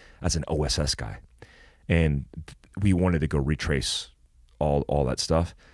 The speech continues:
I just don't think it's secure enough. I think we get fucking our heads chopped off.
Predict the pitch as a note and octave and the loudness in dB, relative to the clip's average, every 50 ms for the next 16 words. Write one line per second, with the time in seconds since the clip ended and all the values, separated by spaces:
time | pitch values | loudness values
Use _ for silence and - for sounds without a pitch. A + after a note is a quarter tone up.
0 | - _ _ _ - - D#2 C#2+ D2+ - - - C#2 - D2 C2 B1 A#1+ - - | -20 _ _ _ -4 -2 -2 0 0 -2 -2 -2 -2 -2 -2 -4 -2 -4 -6 -6
1 | - - - C#2 C2 B1 A#1+ A#1+ A#1 - - - - - - - D2 C#2+ D2 - | -6 -4 -2 -2 0 0 -2 -4 -6 -8 -12 -16 -20 -14 -8 -4 -2 -2 0 0
2 | D#2 C#2 B1+ C#2+ C#2 - - D2 B1+ B1 A#1+ B1 A#1+ B1+ B1+ A#1+ - - - G#1+ | 0 0 0 0 -2 -2 -2 -2 -2 -2 -2 -2 -2 -4 -4 -6 -6 -6 -6 -6
3 | - - A#1+ A1+ G#1+ - | -6 -6 -6 -6 -8 -10